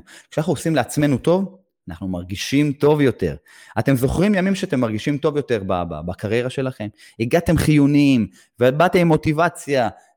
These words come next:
ופרצתם גבולות באותו יום, אה, בישיבה שהייתה לכם עם דירקטוריון או עם אנשים חשובים. תחשבו איזה כיף לכם שאתם עושים דברים טובים עם עצמכם. אתם באים ואתם רעננים, וכל החיים שלכם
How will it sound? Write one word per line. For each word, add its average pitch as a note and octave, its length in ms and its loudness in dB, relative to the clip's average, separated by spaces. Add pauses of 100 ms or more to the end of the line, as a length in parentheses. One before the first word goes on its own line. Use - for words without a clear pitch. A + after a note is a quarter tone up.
ופרצתם E3 680 0
גבולות D#3+ 360 0
באותו D#3+ 320 2
יום, D#3+ 400 2 (800)
אה, B2 220 0 (100)
בישיבה C3 420 0
שהייתה C#3 320 -2
לכם B2+ 280 -2
עם A2+ 180 -2
דירקטוריון B2+ 800 0
או C#3+ 40 0
עם B2+ 100 0
אנשים A#2 260 -2
חשובים. C#3 440 -2 (360)
תחשבו D#3+ 360 0
איזה F#3+ 160 0
כיף G#3 280 -2
לכם F3+ 220 0
שאתם C3+ 140 -2
עושים C#3+ 220 -2
דברים B2+ 200 0
טובים A#2+ 280 -2
עם G#2 60 -2
עצמכם. - 360 -8 (920)
אתם G#2+ 180 0
באים C3 340 0
ואתם G#2+ 220 0
רעננים, A2+ 380 2
וכל - 240 -4
החיים - 480 -4
שלכם E3+ 460 -2